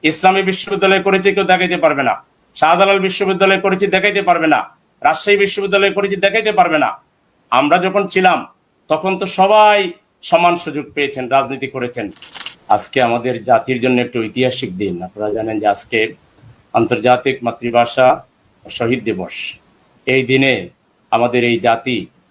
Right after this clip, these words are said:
মায়ের ভাষার অধিকার আদায় করতে সক্ষম হয়েছিল সংগ্রামের মাধ্যমে। তাই আজকে আমাদের মাথা কারো কাছে নত না করার প্রত্যয় গ্রহণের দিন। আমরা যদি সেই একুশকে,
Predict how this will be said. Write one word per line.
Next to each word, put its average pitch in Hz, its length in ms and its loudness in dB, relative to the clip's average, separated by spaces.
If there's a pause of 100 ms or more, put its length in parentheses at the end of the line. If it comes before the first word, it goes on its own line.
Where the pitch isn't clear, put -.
(160)
মায়ের 127 380 2
ভাষার 120 380 2 (120)
অধিকার 117 420 -2
আদায় 110 240 -2
করতে 104 300 -14
সক্ষম 110 400 -8
হয়েছিল 95 420 -12
সংগ্রামের 131 600 2
মাধ্যমে। 92 380 -8 (840)
তাই 113 160 4
আজকে 117 340 0
আমাদের 135 560 2 (480)
মাথা 135 800 4 (260)
কারো 131 240 2
কাছে 123 280 -4
নত 120 280 -2
না 120 240 2
করার 117 380 2 (140)
প্রত্যয় 123 500 -2
গ্রহণের 101 420 -4
দিন। 87 220 -8 (1000)
আমরা 123 220 2
যদি 127 180 -2
সেই 135 200 4
একুশকে, 147 680 0